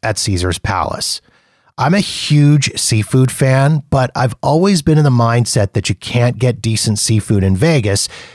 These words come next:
because you're in the middle of the frigging desert. Water Grill completely destroyed that myth. They've got a huge menu and a massive variety, and because the fish is brought in fresh daily, the selection can vary from day to day.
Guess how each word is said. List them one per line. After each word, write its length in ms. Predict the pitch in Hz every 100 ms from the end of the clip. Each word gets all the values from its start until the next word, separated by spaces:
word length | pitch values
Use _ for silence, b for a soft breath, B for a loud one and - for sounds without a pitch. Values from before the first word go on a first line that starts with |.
| B
because 260 | 143 156 127
you're 120 | 139
in 80 | 131
the 40 |
middle 260 | 113 107 104
of 40 |
the 80 | 95
frigging 480 | - 101 87 85 85
desert. 460 | 120 107 82 76 B B B B -
Water 380 | 98 131 160
Grill 320 | 165 151 165 170
completely 680 | - 127 - 123 120 120 120
destroyed 680 | 107 - - - 110 104 87
that 260 | 92 85
myth. 420 | 90 80 - - b b b b
They've 160 | - 135
got 140 | 135
a 60 | 127
huge 460 | 110 - 160 196 156
menu 460 | 127 110 101 101
and 180 | 107 117
a 40 |
massive 580 | 101 101 113 127 139 147
variety, 640 | 113 104 107 104 92 82 85
and 260 | - 107 107
because 640 | 110 - - 165 190 180 -
the 100 | 117
fish 340 | - 147 147
is 140 | - 117
brought 320 | - 120 117
in 140 | 113
fresh 380 | 110 - 117 -
daily, 520 | 104 101 101 117 151 175 B B -
the 80 | 120
selection 680 | - 120 117 143 - 156
can 220 | 143 139 117
vary 360 | 110 110 104
from 220 | 98 104
day 200 | 98 95
to 100 | 92
day. 480 | 87 113 104 82 80